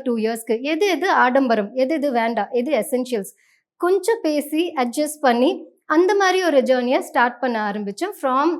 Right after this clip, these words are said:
எம் சி ஏ, எம் பி ஏ, thirteen years of ஐ டில இருந்து my Tulips and Daffodils started coming in.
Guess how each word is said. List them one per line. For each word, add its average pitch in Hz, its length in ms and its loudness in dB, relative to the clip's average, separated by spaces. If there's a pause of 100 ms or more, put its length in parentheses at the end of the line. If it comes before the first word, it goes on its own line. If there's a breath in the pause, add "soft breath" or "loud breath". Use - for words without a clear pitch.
(260 loud breath)
எம் 233 220 -4
சி 262 240 -2
ஏ, 277 140 6
எம் 233 180 -2
பி 247 100 -2
ஏ, 254 100 6
thirteen 247 480 -2
years 247 120 -4
of 262 140 2
ஐ 233 180 -2
டில 240 280 -2
இருந்து 240 220 -4
my 349 180 -4
Tulips 277 380 -6
and 233 140 -6
Daffodils 214 460 -6
started 233 300 -6 (140)
coming 208 300 0
in. 190 160 -12